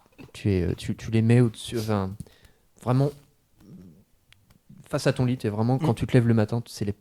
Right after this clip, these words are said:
Speaker 1: la première chose que tu vois.
Speaker 2: Ouais,
Speaker 1: Voilà.
Speaker 2: tout à fait.
Speaker 1: Ok. Tout le monde va se coucher.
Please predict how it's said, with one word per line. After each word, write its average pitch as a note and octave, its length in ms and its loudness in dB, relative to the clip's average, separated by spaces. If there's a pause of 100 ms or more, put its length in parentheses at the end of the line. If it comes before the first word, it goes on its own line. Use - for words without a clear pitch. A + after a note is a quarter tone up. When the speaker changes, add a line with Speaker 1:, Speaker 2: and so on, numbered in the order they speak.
Speaker 1:
la G#2 100 0
première - 260 0
chose B2 160 0
que A#2 80 2
tu - 120 -6
vois. A2 160 4 (360)
Speaker 2:
Ouais, - 160 -20
Speaker 1:
Voilà. G2 180 -4 (100)
Speaker 2:
tout B2+ 180 -18
à - 40 -18
fait. - 160 -20 (920)
Speaker 1:
Ok. F3 200 0 (1500)
Tout F3+ 100 0
le F#3 60 4
monde F#3+ 100 6
va D#3+ 80 4
se - 100 -6
coucher. E3 400 0